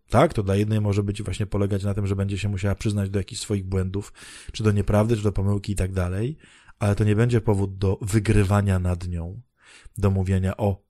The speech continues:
to ja miałem rację”. Nie, tylko do kochania. To jest strasznie trudne, kochani. Moi drodzy, pomyślcie teraz o różnych swoich relacjach, właśnie. Czy gdzieś tak komuś nie dokopujecie, gdzie, mówię,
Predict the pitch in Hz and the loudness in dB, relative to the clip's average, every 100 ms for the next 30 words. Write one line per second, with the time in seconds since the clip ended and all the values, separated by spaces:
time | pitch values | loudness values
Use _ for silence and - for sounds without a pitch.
0 | _ - 98 92 92 90 90 87 - 101 | _ -2 0 2 0 0 -2 -4 -8 -10
1 | 101 _ _ _ _ _ _ 117 135 110 | -12 _ _ _ _ _ _ 0 0 0
2 | 87 - - 98 - 120 117 104 87 - | -4 -8 -8 -8 -6 -2 0 -2 -4 -10
3 | _ _ _ - - - - - 151 - | _ _ _ -20 -20 -10 -6 2 4 4
4 | 123 113 95 90 - 87 101 101 _ _ | 0 0 -2 -4 -6 -10 -10 -16 _ _
5 | _ _ - - - - - _ _ _ | _ _ -18 -16 -18 -20 -20 _ _ _
6 | _ _ - 185 120 90 - 185 202 156 | _ _ 6 10 8 6 2 2 2 6
7 | 151 120 113 120 113 110 - 107 98 98 | 6 8 6 4 4 0 2 2 4 2
8 | 92 - 90 104 92 - 92 82 - - | 0 -2 -2 0 0 -2 -6 -8 -14 -16
9 | - 113 143 156 - 143 139 127 123 123 | -4 -2 2 0 2 2 2 2 2 2
10 | 123 113 117 101 98 104 101 104 _ _ | 0 2 2 2 0 -4 -4 -8 _ _
11 | 110 101 107 107 107 113 123 147 127 | -8 -2 0 0 -2 -4 -2 4 4